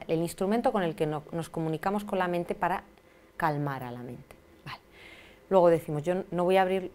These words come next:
no voy a cerrar los ojos, los vais a cerrar si queréis, pero igual, la mente se concentra más cuando estamos con los ojos cerrados. Entonces, con los hombros relajados, relajamos la cara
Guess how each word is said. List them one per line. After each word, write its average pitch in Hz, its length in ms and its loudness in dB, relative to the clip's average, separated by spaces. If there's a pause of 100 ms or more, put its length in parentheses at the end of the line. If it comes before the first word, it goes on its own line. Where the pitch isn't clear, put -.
no 170 140 -2
voy 175 100 4
a 175 60 2
cerrar 190 240 -4
los 208 180 -2
ojos, 277 340 -4 (220)
los 143 100 -6
vais 151 200 -4
a 170 60 -4
cerrar 165 320 -2
si - 180 -8
queréis, 233 500 -2 (100)
pero 165 280 2
igual, 143 380 -2
la 156 120 -4
mente 170 240 -2
se 170 140 -6
concentra 214 500 0
más 220 240 -2 (380)
cuando 202 180 0
estamos 160 300 -6
con 160 160 0
los 151 160 -6
ojos 139 240 -10
cerrados. - 320 -16 (680)
Entonces, 139 360 -6
con 139 100 -6
los 135 100 -10
hombros 160 200 0
relajados, 226 500 4
relajamos 151 520 0
la 160 160 0
cara 226 320 2